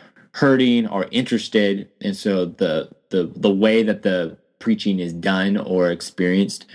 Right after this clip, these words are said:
it's that, that's not necessarily something that is a hang up. And because people, it's online, I think you're meeting people where they're at and what they're doing. It's very much a, you know,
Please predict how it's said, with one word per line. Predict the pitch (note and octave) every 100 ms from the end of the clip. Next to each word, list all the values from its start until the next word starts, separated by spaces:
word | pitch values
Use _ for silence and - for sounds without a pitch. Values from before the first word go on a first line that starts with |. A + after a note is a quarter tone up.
| - - - - - -
it's | - G2+ -
that, | F3+ -
that's | G2+ G2+
not | A2 F#2
necessarily | G2 F#2+ G2 - F#2+ F2+ F2
something | - F2+ F2 F2+
that | E2 D2+ - _ -
is | G2+ F#2
a |
hang | - G2 F#2
up. | D#2+ -
And | - F2+ F2 F2
because | G#2+ C#3+ C#3 C#3
people, | C3 A2 A#2
it's | A2 G#2+ G#2
online, | G#2+ G#2+ G#2 A2+ A#2+ -
I | G2
think | A#2 A2+ G#2 - _ _ -
you're | A2+
meeting | A2 A2 A#2 A2+
people | A#2 G2+ G#2+
where | G2 G#2+
they're | G#2+ F#2+
at | F2+ G#2+
and | G2 G2
what | G2
they're | G2
doing. | E2+ E2+ E2+ F#2 G2+ -
It's | -
very | F#2 F#2 F#2+
much | F#2 F2+ F#2+
a, | E2+ E2+ -
you | G2
know, | D#2+ E2